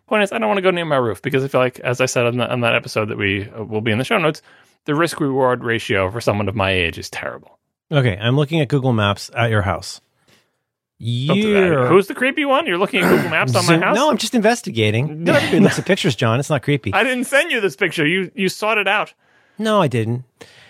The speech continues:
Speaker 2: I, I mean, you, you knew I'd do this.
Speaker 1: What do you think? So is that forty-five degrees? It's steep.
Speaker 2: Yeah, it's pretty much, so you got these, you've got the,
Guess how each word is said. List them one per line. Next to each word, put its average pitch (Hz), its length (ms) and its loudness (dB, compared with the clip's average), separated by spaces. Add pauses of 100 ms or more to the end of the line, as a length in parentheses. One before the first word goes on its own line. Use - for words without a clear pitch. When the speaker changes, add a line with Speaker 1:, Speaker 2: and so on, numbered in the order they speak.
(140)
Speaker 2:
I, 196 240 2
I 170 60 0
mean, 180 140 2
you, 202 120 -2
you 175 220 -2
knew 131 160 2
I'd 98 140 -2
do 101 180 -2
this. 135 180 0
Speaker 1:
What 226 80 2
do 262 40 0
you 226 60 -2
think? 135 180 -4
So 143 100 -4
is - 40 0
that 143 100 0
forty-five 233 340 -2
degrees? 320 380 -4 (880)
It's 294 200 -6
steep. 120 100 2
Speaker 2:
Yeah, 101 260 2
it's 120 140 -4
pretty 180 180 0
much, 170 240 -2
so - 140 -2
you 139 180 0
got 139 160 2
these, 135 300 -2
you've 131 140 -4
got 131 180 0
the, 117 440 0